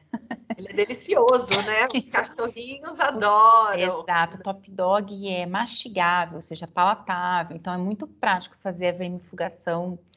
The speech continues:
Speaker 2: ah, com, com o Top Dog. Agora, falando em prevenção, também se pode utilizar a coleira livre, que nós acabamos de comentar, porque ela auxilia na, na, na,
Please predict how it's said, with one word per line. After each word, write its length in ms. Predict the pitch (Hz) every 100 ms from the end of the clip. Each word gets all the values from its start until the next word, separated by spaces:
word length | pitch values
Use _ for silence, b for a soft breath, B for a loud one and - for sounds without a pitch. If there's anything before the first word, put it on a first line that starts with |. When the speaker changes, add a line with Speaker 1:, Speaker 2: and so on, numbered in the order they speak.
| b b b -
Speaker 2:
ah, 400 | 156 156 151 -
com, 340 | - 160 170 170 _
com 220 | 175 170
o 40 | 175
Top 280 | 180 - 226
Dog. 280 | 185 143 - _ b b b b b b _
Agora, 440 | - 240 170 - - _
falando 300 | 220 208 285
em 80 | 320
prevenção, 880 | 240 185 175 160 - 240 269 190 - _ _ _ _ _ _ _
também 520 | 208 190 185 202 262 -
se 100 | 311
pode 380 | - 185 170 180
utilizar 420 | - 190 170 151
a 40 |
coleira 360 | - 185 175 156
livre, 460 | 147 160 240 427 - _ _
que 80 | -
nós 140 | 165
acabamos 540 | 175 180 170 170 170 170
de 60 |
comentar, 600 | 170 - 170 165 - 180
porque 180 | - 190
ela 100 | 160
auxilia 580 | 165 - 185 165 165 165
na, 200 | 160 156
na, 160 | 156 156
na, 640 | 156 151 147 143 143